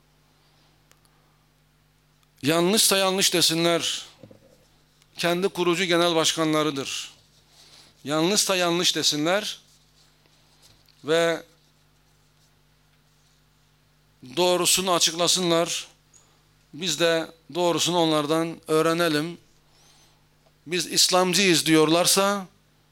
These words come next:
çıksınlar, onu if-, ifade etsinler. Yok İslamcı değillerse, hayır biz İslamcı değiliz, biz insancıyız. Biz Kur'an'ı ve sahih sünneti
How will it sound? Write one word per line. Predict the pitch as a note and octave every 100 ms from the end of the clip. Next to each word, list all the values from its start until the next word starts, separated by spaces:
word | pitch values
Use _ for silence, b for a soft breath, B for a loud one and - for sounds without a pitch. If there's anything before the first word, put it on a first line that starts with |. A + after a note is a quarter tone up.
| - -
çıksınlar, | E3+ - F#3 E3+ D#3+ D#3+
onu | D#3 F3
if-, | D3 D3+
ifade | D#3 D3+ D3 D3+
etsinler. | C#3 C#3+ D3 E3 D#3 - b b b D3
Yok | C#3+
İslamcı | - E3+ D#3+ D3
değillerse, | D3 E3 D#3+ D3+ C3
hayır | D3 E3 D3+
biz | D3
İslamcı | D3 - D3+ C#3+ D3+
değiliz, | E3 D#3 E3 D#3+ - b b b -
biz | E3 D3+ -
insancıyız. | D#3 D3 - D#3+ D#3 - F3 D#3 D#3+ - - b b b b b _ _ _ _ _ _ _ _ _
Biz | B2+ D3+ F#3 F3 - -
Kur'an'ı | - D#3+ D#3+ D#3 E3 F3+
ve | E3
sahih | - C#3+ D#3 F#3+
sünneti | - E3+ D#3 D3 E3+ F#3+